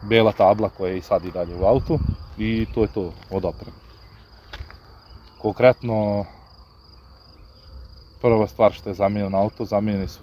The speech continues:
farovi iz belih u crne, fabrički obični. Kasnije su kupljeni Devil Eyes farovi. Nakon toga uzeo sam masku, kopija maske O P C bez znaka.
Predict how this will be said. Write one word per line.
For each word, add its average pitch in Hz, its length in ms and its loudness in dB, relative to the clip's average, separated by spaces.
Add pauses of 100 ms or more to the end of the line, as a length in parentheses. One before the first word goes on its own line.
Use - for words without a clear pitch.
farovi 120 440 2 (220)
iz 95 160 -12 (560)
belih 95 400 -2
u - 120 -12
crne, 143 320 -4 (160)
fabrički 92 440 -8
obični. 147 400 -6 (680)
Kasnije 107 520 2
su - 220 -12
kupljeni 90 440 -10 (380)
Devil 92 240 -2
Eyes 87 300 -12
farovi. 139 380 0 (2000)
Nakon 101 300 -4
toga 101 260 0
uzeo 98 320 -4
sam 95 220 -8
masku, 95 720 -4 (1200)
kopija 104 360 -2
maske 90 400 -4
O 92 80 -4
P - 220 -12
C 92 260 -4
bez 90 140 -8
znaka. 139 440 -2